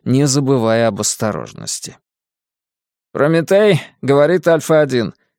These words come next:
вы ведёте запись видео и аудиоматериалов от Альфы-два, три и четыре?»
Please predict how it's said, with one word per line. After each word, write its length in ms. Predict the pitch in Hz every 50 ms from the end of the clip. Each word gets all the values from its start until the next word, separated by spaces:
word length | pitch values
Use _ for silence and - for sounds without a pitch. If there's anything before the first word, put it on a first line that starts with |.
| _ _ -
вы 180 | 92 151 180 180
ведёте 360 | 196 185 233 247 - 180 160
запись 400 | 127 156 160 - - 143 - -
видео 320 | 147 170 175 156 160 151
и 80 | 143 143
аудиоматериалов 1040 | 143 143 151 143 131 135 139 139 135 135 - 135 135 131 135 151 165 170 156 - -
от 180 | 139 135 -
Альфы-два, 580 | 151 147 127 - 139 135 117 120 127 147 156 165
три 340 | 160 - 123 123 139 151 151
и 40 | 131
четыре?» 560 | - - 160 156 - 165 143 104 76 64 -